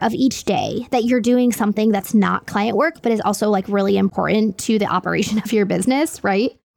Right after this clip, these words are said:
So with working part-time hours, like, I wasn't able to say, like, "Okay, Fridays are my C E O day. I'm gonna have, like, a, a cup of coffee and, like, I'm gonna," no, that's just is not the way that my <laughs> schedule is right now. It will be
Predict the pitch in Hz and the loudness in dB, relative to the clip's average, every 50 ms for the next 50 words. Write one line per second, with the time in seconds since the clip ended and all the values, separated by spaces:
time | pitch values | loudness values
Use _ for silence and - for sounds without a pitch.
0 | _ - - 269 254 240 233 233 - _ - - 220 269 294 277 247 311 330 330 | _ -6 -2 0 2 2 0 -2 -4 _ -8 -4 -2 0 0 0 0 -2 -2 0
1 | - 381 330 - 247 247 - - 233 220 202 190 202 214 220 226 226 220 208 226 | 0 0 0 0 -2 -2 -2 0 0 0 2 2 2 2 2 0 0 0 -2 -4
2 | 208 - _ _ - 214 226 233 240 214 208 208 214 240 247 240 226 - - 208 | -6 -6 _ _ -2 0 2 2 2 2 2 2 2 4 4 2 2 2 0 0
3 | 196 196 196 196 190 - 214 190 - 208 190 190 185 180 180 - - - 330 320 | 2 2 0 -2 0 -2 -2 -2 0 0 0 0 0 0 -2 -4 -4 -4 -4 0
4 | - 285 277 - - 302 311 320 330 311 285 302 294 285 277 240 - 311 285 277 | 0 0 0 0 0 0 2 2 2 2 2 2 0 0 -2 -2 0 2 2 4
5 | 285 285 269 247 233 214 208 202 202 214 220 240 240 254 269 262 262 254 - 214 | 4 4 2 2 2 2 2 2 2 2 2 2 0 0 0 0 0 0 0 0
6 | 202 - - - - - - - - - 294 - 233 - - 247 247 240 - 262 | 0 -2 -6 -14 -20 -10 -8 -6 -4 -4 -4 -4 -6 -4 -2 0 0 0 0 2
7 | 247 247 247 247 240 240 240 226 208 196 202 196 190 - - 233 233 220 220 220 | 2 4 4 4 4 4 4 2 2 2 2 0 0 0 0 0 2 2 2 0
8 | 196 185 - _ _ _ _ _ - - 185 190 175 185 196 208 220 - 269 247 | 0 -2 -6 _ _ _ _ _ -2 0 2 2 2 2 0 -2 -2 -2 -2 -4
9 | - - - 233 226 190 208 190 190 190 220 208 196 196 196 190 - 220 226 - | -4 -2 0 0 2 2 2 0 0 0 0 2 2 2 2 0 0 0 -2 0
10 | - 233 214 226 220 - - 202 190 233 233 240 254 262 269 269 254 220 202 214 | -2 -2 0 0 0 2 0 0 0 0 -2 0 0 0 0 0 0 2 2 2
11 | 220 214 196 226 226 220 220 208 196 | 2 2 2 2 2 2 2 0 -2